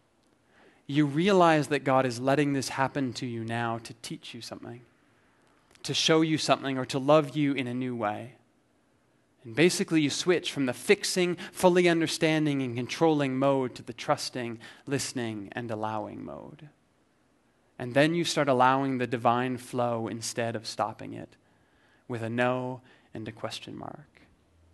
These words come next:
And my prayer for you this weekend is that whatever it is you are wrestling with tonight,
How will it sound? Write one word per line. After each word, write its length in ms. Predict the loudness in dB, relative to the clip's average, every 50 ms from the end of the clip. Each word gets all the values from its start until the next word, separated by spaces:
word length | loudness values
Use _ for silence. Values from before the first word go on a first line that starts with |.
| _ _ _ _ _ _ _ _ _ _ _ _ _ -20 -16
And 100 | -8 -2
my 160 | 2 2 2
prayer 300 | 2 2 0 0 0 0
for 100 | -2 -4
you 300 | -6 -6 -6 -6 -6 -8
this 180 | -10 -12 -16 -16
weekend 400 | -16 -16 -14 -16 -16 -16 -18 -20 -20 _ _ _ _ _ _ _ _ _ _ _ _ _ -20 -20 _ -10
is 160 | -8 -4 -2
that 160 | 0 0 0
whatever 540 | 0 0 2 4 4 4 4 2 0 0 -2
it 240 | -2 -4 -4 -4 -2
is 360 | 0 0 0 0 0 -2 -4
you 140 | -4 -2 -2
are 100 | -2 -2
wrestling 640 | 0 2 0 0 0 -4 -6 -6 -6 -6 -6 -6
with 400 | -6 -6 -6 -6 -8 -12 -18 -20
tonight, 460 | -16 -16 -14 -14 -14 -16 -18 -20 -20